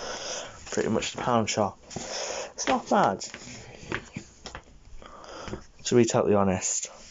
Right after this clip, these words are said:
I don't mind it. Um.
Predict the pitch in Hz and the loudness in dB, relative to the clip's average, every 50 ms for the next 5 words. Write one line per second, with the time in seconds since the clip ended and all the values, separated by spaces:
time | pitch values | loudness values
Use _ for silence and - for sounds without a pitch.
0 | - - - - - - - - - - - - 143 156 151 - - 139 139 143 | -20 -20 -20 -20 -20 -20 -20 -20 -20 -8 -4 2 6 6 6 8 8 6 6 6
1 | 139 127 120 113 110 - - - - - - - - - - - - - - - | 8 8 8 8 6 4 0 -8 -18 -18 -18 -18 -18 -16 -16 -14 -14 -16 -16 -18
2 | - - - - - - - - - - - - - - - - - - - - | -20 -20 -20 -20 -20 -20 -20 -20 -16 -14 -10 -8 -8 -8 -8 -8 -6 -6 -6 -8
3 | - - - - - - - 110 131 143 139 139 135 135 131 131 139 156 | -10 -16 -20 -20 -16 -4 2 6 8 10 10 10 10 8 8 6 4 2